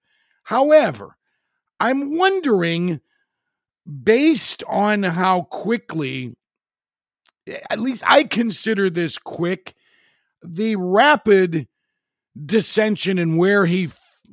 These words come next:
where he falls among the great receivers in the game today. If Bill O'Brien, who was the big boss, if, uh, big goof of the Texans, when Houston made the deal with Arizona,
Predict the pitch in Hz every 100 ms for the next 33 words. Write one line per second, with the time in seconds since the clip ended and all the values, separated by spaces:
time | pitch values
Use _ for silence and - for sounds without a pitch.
0 | 170 196 226 196 185 - 117 71 - -
1 | 165 190 190 170 147 151 175 175 - 131
2 | 170 170 143 131 147 139 120 135 135 123
3 | - 95 92 92 _ _ _ _ _ _
4 | - 233 - 262 320 320 285 160 156 123
5 | 117 113 123 165 202 185 170 135 160 160
6 | 151 135 - _ _ _ _ _ 117 110
7 | 107 - 247 214 147 107 - 160 151 101
8 | 110 - - - 117 - _ 107 90 104
9 | 98 90 127 107 90 _ - 185 123 -
10 | - 151 127 117 - 208 202 - 104 104
11 | - _ _ _ _ _ _ _ _ -
12 | 151 214 208 165 226 226 - 220 202 208
13 | 180 165 139 247 220 165 151 131 165 156
14 | 143 127 208 190 127 120